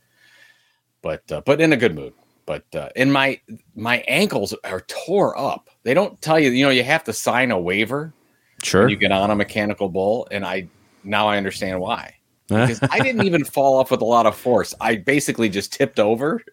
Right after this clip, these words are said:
Speaker 1: <laughs>
Speaker 2: Yeah.
Speaker 1: That's how I fell off. And I'm like, I've got,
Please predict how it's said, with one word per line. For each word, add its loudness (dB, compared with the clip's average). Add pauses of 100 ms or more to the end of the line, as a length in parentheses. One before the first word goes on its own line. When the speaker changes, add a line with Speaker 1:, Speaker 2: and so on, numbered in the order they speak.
Speaker 1:
<laughs> 0 (500)
Speaker 2:
Yeah. 2
Speaker 1:
That's -10
how 2
I 2
fell -2
off. 0 (380)
And 0
I'm 2
like, 0
I've 0
got, 0